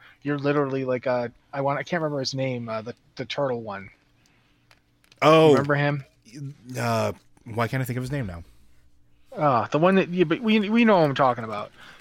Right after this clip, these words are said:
Speaker 1: Like, you'd have, like, the, that'd be the, you'd be, you take on aspect of the turtle. You'd be like a, you'd literally be a turtle warrior, and all your stuff would be themed around the turtle shell.
Speaker 2: Tortola.
Speaker 1: Uh, tor-,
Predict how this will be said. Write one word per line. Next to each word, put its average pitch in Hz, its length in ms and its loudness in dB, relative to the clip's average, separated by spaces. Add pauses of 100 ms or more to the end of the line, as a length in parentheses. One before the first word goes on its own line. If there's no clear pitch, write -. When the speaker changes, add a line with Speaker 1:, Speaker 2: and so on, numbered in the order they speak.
Speaker 1:
Like, 143 180 -2
you'd 151 100 -2
have, 165 200 2
like, 151 180 -4
the, 147 100 -4
that'd 143 300 2
be 147 140 -4
the, 131 160 -2 (160)
you'd 135 180 -10
be, 139 220 -6
you 139 80 -10
take 139 240 -6
on 139 120 -2
aspect 131 500 -6
of 127 60 -8
the 123 80 -12
turtle. 120 440 -10 (640)
You'd 123 140 -8
be 135 100 -4
like 123 140 -4
a, 123 80 -4 (160)
you'd 127 240 -8
literally 151 340 2
be 139 140 0
a 131 40 -2
turtle 139 280 2
warrior, 117 480 -4
and 131 240 -6
all 131 180 -2
your 135 140 -6
stuff - 300 -2
would 127 100 -8
be 123 100 -6
themed 127 240 -8
around 127 280 -2
the 120 100 -6
turtle 127 320 -4
shell. 117 560 -4
Speaker 2:
Tortola. 120 440 0
Speaker 1:
Uh, - 200 -10 (500)
tor-, 160 180 -2